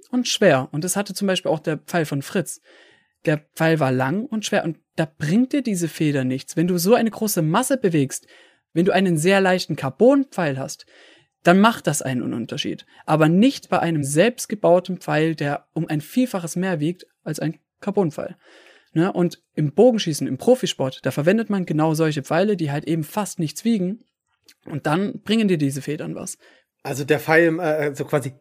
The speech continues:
Speaker 2: die Länge macht's, könnte man jetzt einfach wieder sagen, ja?
Speaker 1: Ja, eben. Und nur mal kurz als Referenz für dich oder auch für alle Zuhörer gerade, für die, die die Folge nicht gesehen haben. Fritz hat einen Pfeil gemacht mit Daumendicke, würde ich behaupten. Die dickste Stelle vom Daumen, so dick war sein Pfeil. Ist mir persönlich zu dick.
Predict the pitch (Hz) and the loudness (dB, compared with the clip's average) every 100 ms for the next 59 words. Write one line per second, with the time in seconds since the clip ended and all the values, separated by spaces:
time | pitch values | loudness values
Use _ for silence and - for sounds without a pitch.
0 | - 160 151 151 170 170 175 - - - | -6 0 2 4 4 4 2 0 -4 -4
1 | - - 131 127 123 120 127 120 127 127 | -6 -4 -2 -2 -4 -4 -6 -4 -2 -2
2 | 117 117 117 113 180 _ _ _ _ _ | -2 -4 -4 -6 -8 _ _ _ _ _
3 | 170 175 - 156 143 - 151 - 160 165 | 0 0 0 -6 -6 -8 -20 0 2 2
4 | 190 208 214 208 175 170 175 160 165 202 | 4 4 2 0 -2 0 0 2 2 0
5 | - 147 202 277 - - _ 143 135 131 | 0 0 2 2 -2 -12 _ -2 0 0
6 | 135 - 147 135 131 135 131 - 220 214 | -2 -4 -2 0 -2 -2 -4 -2 0 2
7 | 190 180 170 160 160 165 151 - 143 131 | 0 0 0 2 2 2 -2 -6 -6 -4
8 | 135 131 131 - 196 185 170 - 156 156 | -6 -6 -4 0 0 0 -4 -4 -2 0
9 | 151 151 151 - - 208 165 156 131 - | 0 -2 -6 -8 -8 -6 -6 -4 -4 -2
10 | 185 202 185 180 - 156 151 - _ - | 0 0 -2 -4 -6 -6 -6 -8 _ -2
11 | 147 156 143 131 131 - 85 - - - | 2 4 2 0 -6 -10 -12 -12 -10 -12
12 | - - - - - - _ _ _ _ | -12 -16 -18 -20 -20 -20 _ _ _ _
13 | 151 240 247 208 190 175 165 180 196 190 | 0 2 2 2 2 4 2 2 2 2
14 | 165 175 156 147 143 131 - 131 131 175 | -2 -2 -2 -4 -4 -6 -8 -8 -6 -6
15 | - 190 214 170 175 160 - 151 240 254 | -2 0 0 -2 -2 -2 -6 0 0 0